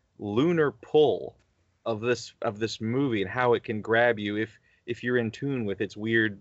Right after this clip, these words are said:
wavelengths, not to sound like a character from the film, but it's, um, it's that thing of you, you see it the first time and you like it,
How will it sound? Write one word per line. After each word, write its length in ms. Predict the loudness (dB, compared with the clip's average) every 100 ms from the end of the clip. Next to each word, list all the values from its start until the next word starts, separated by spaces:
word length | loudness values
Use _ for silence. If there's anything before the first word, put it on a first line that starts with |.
| -6
wavelengths, 680 | 2 2 2 -4 -10 -10 -4
not 160 | -4 -4
to 60 |
sound 280 | -6 -6 -4
like 280 | -6 -8 -14
a 40 | -6
character 340 | -2 -2 -4
from 260 | -4 -4 -4
the 80 |
film, 280 | -10 -10 -12 -14 _ -20 _ _
but 120 | 4 4
it's, 240 | 4 0
um, 360 | 0 0 -6 -14 _ _ _ _ _ _ _ _ _ _ _ -18
it's 120 | 0
that 160 | 0 2
thing 180 | 0 0
of 140 | -2
you, 160 | -8 -12
you 220 | -10 -10
see 260 | -10 -8
it 80 | -8
the 80 | -8
first 300 | -4 -4 -4
time 260 | -10 -6 -4
and 100 | 0
you 80 |
like 340 | 2 2 0 0
it, 200 | -2